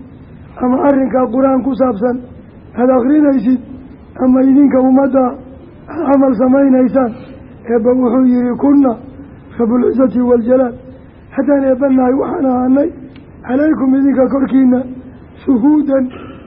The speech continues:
inaan idin dhowrayno. Itufiiduuna, markaad jiiraysaan oo dhexgalaysaano, fiihi fi lcamal, camalkii aad dhexgalaysaan.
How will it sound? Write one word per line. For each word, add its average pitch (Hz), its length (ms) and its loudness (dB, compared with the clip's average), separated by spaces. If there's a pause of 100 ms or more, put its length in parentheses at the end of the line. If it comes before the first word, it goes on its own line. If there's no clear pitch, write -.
(140)
inaan 269 280 2
idin 247 240 0
dhowrayno. 254 480 2 (680)
Itufiiduuna, 262 880 0 (1600)
markaad 262 400 0
jiiraysaan 269 600 2
oo 262 120 2
dhexgalaysaano, 262 840 0 (520)
fiihi 277 340 0
fi 220 120 -4
lcamal, 254 380 0 (500)
camalkii 277 420 0
aad 247 140 -2
dhexgalaysaan. 247 680 -2